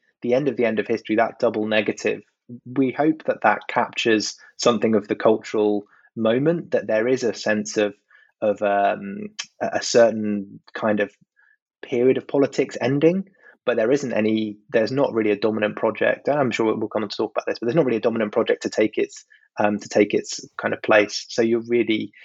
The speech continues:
you're left with this sense of cultural exhaustion and a whole range of, uh, morbid symptoms, as, as the cliche goes, um, to, that, that kind of, um, erupt in this, in this period, because there's a,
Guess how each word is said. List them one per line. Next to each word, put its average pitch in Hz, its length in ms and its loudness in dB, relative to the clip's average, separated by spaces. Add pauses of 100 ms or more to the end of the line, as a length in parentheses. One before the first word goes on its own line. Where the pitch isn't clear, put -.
(140)
you're 113 80 0
left 117 260 2
with 107 140 -2
this 104 200 0
sense 104 240 0
of 95 100 -10
cultural 107 640 0 (440)
exhaustion 107 840 2
and 101 500 0 (680)
a 110 40 -2
whole 110 240 2
range 107 300 0
of, 104 240 0
uh, 104 240 2
morbid 107 300 -2
symptoms, 107 480 -4
as, 104 240 -8
as 107 160 -8
the - 80 -10
cliche 104 440 -2
goes, 107 380 2 (320)
um, 107 460 0 (180)
to, - 220 -4
that, 107 180 2 (160)
that - 140 2
kind 110 260 0
of, 101 140 0 (160)
um, 107 320 -4
erupt 113 320 2
in 113 100 0
this, 107 280 -6
in 110 140 -4
this - 360 -4 (260)
period, 170 420 -2
because 110 480 -4 (140)
there's 104 320 2
a, 104 320 0